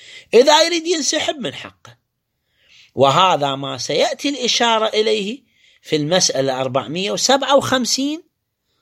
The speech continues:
صفحة مية وسبعة. مسألة أربعمية واثنين وأربعين،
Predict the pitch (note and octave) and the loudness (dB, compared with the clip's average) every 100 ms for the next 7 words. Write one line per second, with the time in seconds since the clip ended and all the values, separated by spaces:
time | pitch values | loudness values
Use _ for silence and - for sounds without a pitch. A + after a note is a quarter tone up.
0 | _ - D3 - B3+ F3 G2+ - D#2 D#2+ | _ -4 -4 -2 -6 -6 -10 -12 -16 -18
1 | - _ _ _ _ _ _ _ _ _ | -20 _ _ _ _ _ _ _ _ _
2 | _ _ _ _ _ _ _ _ _ _ | _ _ _ _ _ _ _ _ _ _
3 | _ _ _ _ _ _ _ - - - | _ _ _ _ _ _ _ -20 -20 -20
4 | - - - - _ _ _ _ A#3 D4+ | -20 -20 -20 -20 _ _ _ _ 0 4
5 | D4+ C4+ C4 B3+ A#3 G#3+ G#3+ F3 G#3+ A#3+ | 4 6 6 6 4 2 2 0 -2 -2
6 | B3 B3+ - F#3+ F#3 G#3+ D#3+ B2 G2+ F#2 | 0 -2 -4 -6 -8 -8 -8 -10 -10 -18
7 | E2 | -18